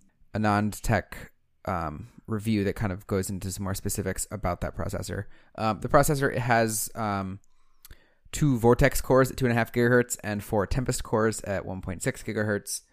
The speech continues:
Um, and these smaller cores are the same ones that are found in the Apple Watch Series four, fun fact,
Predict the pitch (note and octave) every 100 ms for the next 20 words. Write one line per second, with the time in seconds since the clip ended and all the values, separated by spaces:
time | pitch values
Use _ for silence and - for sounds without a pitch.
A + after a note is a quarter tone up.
0 | _ _ _ - F#2+ F2 - A2+ A2+ A#2
1 | A2 - B2+ C3 B2+ C3 A2+ A2 A2+ A2+
2 | A2+ D3+ C3+ B2 B2 G2 G#2+ G#2+ G2+ G#2
3 | G#2+ - G2+ - - G2+ F#2+ - C#3 A#2
4 | G2+ - - D2 D2+ -